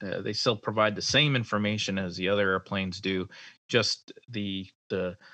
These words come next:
the, the original seven, the, well, the seven thirty-sevens that we fly now, they have six screens on 'em.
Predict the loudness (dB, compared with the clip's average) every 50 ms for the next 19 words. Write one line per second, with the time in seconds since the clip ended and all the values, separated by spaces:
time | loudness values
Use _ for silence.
0 | -20 _ _ _ _ _ _ _ _ _ _ _ _ -20 -20 _ _ -6 -4 -2
1 | 0 0 0 0 0 -2 -4 -6 -10 -8 -6 -2 0 2 4 4 4 2 2 2
2 | 2 2 4 4 4 4 4 0 0 -2 -4 -4 -2 -2 -2 0 2 2 2 6
3 | 6 6 6 6 6 6 6 6 6 6 6 6 6 6 6 4 0 2 4 4
4 | 4 4 2 -2 -4 0 0 2 2 2 2 2 4 4 6 6 6 4 4 2
5 | 0 0 0 2 2 2 4 2 2 0 -2 _ _ _ -16 -14 -14 -10 -8 -6
6 | -4 2 2 2 2 2 2 0 0 2 2 2 4 4 4 4 2 2 0 0
7 | 0 0 0 -2 -4 -4 -6 -8